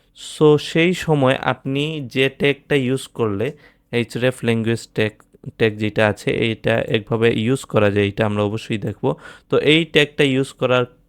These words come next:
কারণে আপনি ল্যাঙ্গুয়েজ ওয়াইজ, আপনি ল্যাঙ্গুয়েজ ওয়াইজ, রিজিয়ন ওয়াইজ আপনি যে সময় আপনার বিভিন্ন ধরনের ক্যাটাগরি হোক, সাবজেক্ট হোক বা পেজ হোক, যে সময় লে-, র‍্যাঙ্কে নিয়ে আসবেন,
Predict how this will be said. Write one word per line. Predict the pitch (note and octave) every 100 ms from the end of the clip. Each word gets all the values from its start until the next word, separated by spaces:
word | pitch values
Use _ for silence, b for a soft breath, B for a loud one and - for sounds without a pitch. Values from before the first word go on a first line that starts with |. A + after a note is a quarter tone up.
| _
কারণে | - A#2 A2 A2+ D3
আপনি | A#2 A2 A#2+ A2
ল্যাঙ্গুয়েজ | A2 D3 E3 E3 D#3 C3
ওয়াইজ, | A2 G#2 C#3+ - b b b b
আপনি | - A2 - A2+ A2+
ল্যাঙ্গুয়েজ | A2+ A#2 A#2+ B2 C3+ A#2
ওয়াইজ, | A2+ A2+ A2 - -
রিজিয়ন | A2+ B2 A#2+ C3 C3+
ওয়াইজ | A#2+ G#2+ G#2+ -
আপনি | - A2 - G#2+ G#2
যে | G2+ G#2+
সময় | - A#2 A2 B2 - _ -
আপনার | A2+ A2+ G#2+ G2+ - -
বিভিন্ন | - A#2+ A2 A#2 A#2
ধরনের | A2 A2+ A2+ A2+ G#2+
ক্যাটাগরি | - A#2 A2+ G#2+ G#2+
হোক, | G#2+ G2
সাবজেক্ট | - G#2 G#2+ G#2 -
হোক | G#2+ - b b b _
বা | A2 G#2
পেজ | - B2+ A#2+ A#2
হোক, | G#2+ A2+ _
যে | A2 G#2+
সময় | A#2 G#2+ G#2+
লে-, | G#2+ A#2
র‍্যাঙ্কে | A2+ B2+ B2 B2+
নিয়ে | A#2 G#2
আসবেন, | G2+ A#2